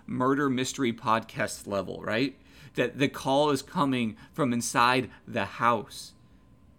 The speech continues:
The betrayer is in the room. Now, all the disciples want to refute this point and go around the room saying, "Surely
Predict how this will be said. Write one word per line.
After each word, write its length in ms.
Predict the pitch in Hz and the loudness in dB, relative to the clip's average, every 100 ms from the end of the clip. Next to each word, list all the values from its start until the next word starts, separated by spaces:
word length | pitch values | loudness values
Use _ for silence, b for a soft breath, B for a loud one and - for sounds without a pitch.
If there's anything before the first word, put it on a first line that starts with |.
| _ | _
The 60 | 110 | -8
betrayer 800 | 123 - - 139 143 131 110 98 - - | -8 -8 -4 -2 0 0 -2 -6 -16 -12
is 220 | 101 - | -10 -6
in 400 | 135 123 120 107 98 - - - | -2 0 0 -2 -6 -18 -20 -10
the 180 | 113 | -8
room. 440 | 101 107 117 104 151 - - - - - - - _ - B B | -6 -4 -4 -6 -10 -18 -20 -20 -20 -20 -20 -20 _ -20 B B
Now, 140 | 160 156 | 6 8
all 120 | 170 | 8
the 100 | 160 | 6
disciples 520 | - 156 160 151 127 | 2 2 4 0 0
want 220 | 139 135 | 0 0
to 100 | - | 0
refute 420 | 135 131 151 165 | -2 -2 -6 -6
this 180 | - 135 | -4 -6
point 300 | - 139 120 | -4 -6 -2
and 120 | 131 | -2
go 120 | 131 139 | 0 0
around 260 | 135 135 | 0 0
the 60 | 127 | 0
room 120 | 135 | -2
saying, 240 | - 135 | -2 -4
"Surely 560 | 110 - 190 202 143 127 | -2 0 4 4 4 -2